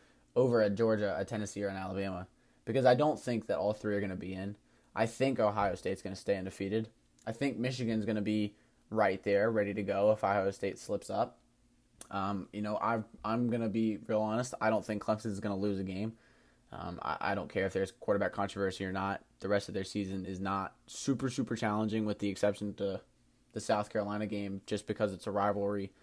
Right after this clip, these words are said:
just because South Carolina looks really hot right now. Um, so,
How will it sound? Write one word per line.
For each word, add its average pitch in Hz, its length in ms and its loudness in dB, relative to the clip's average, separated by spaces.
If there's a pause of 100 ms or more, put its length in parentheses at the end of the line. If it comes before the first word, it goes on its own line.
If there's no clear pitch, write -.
(320)
just - 200 -6
because 104 320 0
South 101 240 2
Carolina 101 280 -2
looks 95 180 -6
really 95 180 0
hot 95 260 0
right 92 140 -6
now. 95 260 -8 (600)
Um, 90 400 -8 (240)
so, 101 320 0